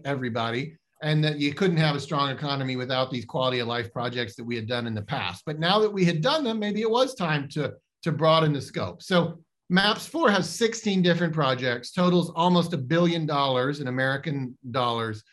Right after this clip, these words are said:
It, we collect the tax over, uh, over a period of eight years, um, and, and we pay as we go. We don't borrow any money, um, and so it will take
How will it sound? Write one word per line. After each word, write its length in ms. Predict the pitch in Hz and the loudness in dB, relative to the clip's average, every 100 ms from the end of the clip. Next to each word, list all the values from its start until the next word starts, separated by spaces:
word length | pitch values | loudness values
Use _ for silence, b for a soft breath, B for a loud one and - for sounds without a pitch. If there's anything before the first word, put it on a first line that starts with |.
| b b b | b b b
It, 360 | - 151 143 143 | 0 2 2 2
we 80 | 151 | -2
collect 380 | 160 156 180 | 0 2 2
the 80 | 180 | 0
tax 420 | 160 170 160 156 | 2 4 4 2
over, 340 | 165 151 143 156 | 2 0 0 -2
uh, 240 | 139 135 | -2 0
over 240 | 147 143 139 | 0 0 0
a 60 | |
period 340 | - 156 147 135 | 0 2 2 2
of 140 | 113 - | -2 -4
eight 240 | 151 175 | -2 0
years, 520 | 170 139 127 143 180 - _ _ b b _ | 0 0 0 -2 -8 -16 _ _ b b _
um, 600 | 131 131 127 123 123 131 147 | -2 0 2 2 0 -4 -4
and, 440 | 147 143 139 139 | 0 0 0 -2
and 120 | 147 | 0
we 100 | 151 | 2
pay 240 | 156 180 196 | 2 2 4
as 120 | 214 | 4
we 160 | 220 233 | 2 0
go. 380 | 202 156 143 180 | 2 4 6 4
We 120 | 160 | 2
don't 320 | 160 165 175 | 2 2 2
borrow 380 | 151 165 170 170 | 2 4 4 4
any 220 | 165 170 | 2 2
money, 500 | 156 160 160 165 - _ _ _ | 4 2 2 -2 -6 _ _ _
um, 460 | 139 143 139 135 139 | -4 0 2 0 0
and 180 | 156 156 | 0 2
so 200 | 190 165 | 2 2
it 80 | |
will 180 | 156 156 | 2 0
take 360 | 170 196 180 | 2 2 0